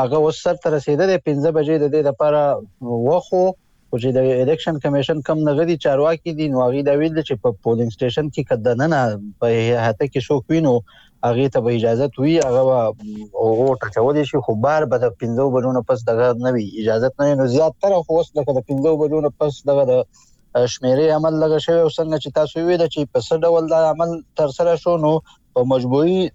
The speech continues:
توګه زه دا ویلی شم، زه ګرځېدلی یم ځای په ځای. په یو دوو پولینګ سټیشنو باندې صرف د، آ، سیاسي کارکنانو، د مخالف سیاسي کارکنانو ترمنځ، آ، د تاوتریخوالي یا د جګړې،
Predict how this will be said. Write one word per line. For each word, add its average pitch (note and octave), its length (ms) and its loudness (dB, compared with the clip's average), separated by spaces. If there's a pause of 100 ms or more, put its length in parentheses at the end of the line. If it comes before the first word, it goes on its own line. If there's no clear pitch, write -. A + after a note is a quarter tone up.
توګه D#3 220 2
زه C#3+ 120 0
دا C#3+ 120 0
ویلی D#3+ 300 0
شم، C#3+ 220 -6
زه C3+ 80 -2
ګرځېدلی B2 480 0
یم D3+ 140 0
ځای C#3 120 0
په C3 120 -2
ځای. C3+ 180 0 (460)
په C#3+ 380 4
یو D3+ 200 0
دوو F#3 260 0
پولینګ D#3 300 -2
سټیشنو E3+ 520 -2
باندې D3+ 300 -2
صرف D#3 200 0 (160)
د، B2 40 2
آ، B2+ 1160 0
سیاسي C3 580 0
کارکنانو، B2+ 720 0
د A2 80 0
مخالف B2 460 0
سیاسي B2+ 360 -2
کارکنانو A#3+ 560 0
ترمنځ، C3 440 0 (540)
آ، B2 280 2
د A#2 180 -2
تاوتریخوالي C3+ 920 0
یا C3 140 2
د A#2 120 -2
جګړې، B2 580 0